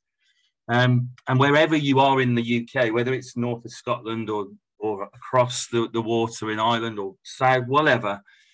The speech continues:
is, is get on those and start showing that you are the expert in this particular expertise, which our world is mortgages,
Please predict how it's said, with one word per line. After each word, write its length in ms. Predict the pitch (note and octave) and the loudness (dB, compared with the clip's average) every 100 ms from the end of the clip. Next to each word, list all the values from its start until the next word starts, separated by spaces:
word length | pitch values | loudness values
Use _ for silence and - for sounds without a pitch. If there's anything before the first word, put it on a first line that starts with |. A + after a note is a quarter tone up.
| _ _ _ - | _ _ _ -2
is, 360 | A#2+ A#2+ - - - | 0 0 -4 -14 -12
is 160 | B2+ | -12
get 240 | B2 D#3+ C#3+ | -4 -2 2
on 240 | D3 D3+ | 2 2
those 280 | D3+ B2 A2 | 0 0 -2
and 100 | G#2 | -8
start 440 | - D3+ D3 C#3+ B2 - | -6 0 0 0 -8 -20
showing 560 | - - - D3+ C#3+ A2+ | -14 -8 0 0 0 -2
that 120 | A2+ | -4
you 220 | A2+ C3 | -4 -2
are 140 | B2+ B2+ | 0 2
the 180 | A#2 A#2+ | 0 -2
expert 640 | A#2+ - - A2 G#2+ - - | -4 -14 -8 -6 -6 -10 -6
in 360 | A#2+ A2 G#2+ - _ _ _ _ A2+ | -4 -4 -8 -18 _ _ _ _ -6
this 240 | C#3 B2+ | -6 -4
particular 680 | - D#3 E3 C#3+ - C#3+ C#3 | -6 -4 -4 -4 -2 0 0
expertise, 680 | - - C3 B2+ B2+ A#2+ | -2 -8 -8 -2 -2 0
which 200 | A#2 A#2+ | -2 -2
our 200 | A#2+ B2 A#2+ | 0 0 2
world 280 | A#2 A#2 | 0 0
is 140 | A#2 A2+ | -4 -6
mortgages, 680 | A2 G#2 G#2+ G2 G2 G2+ | -8 -10 -10 -6 -6 -6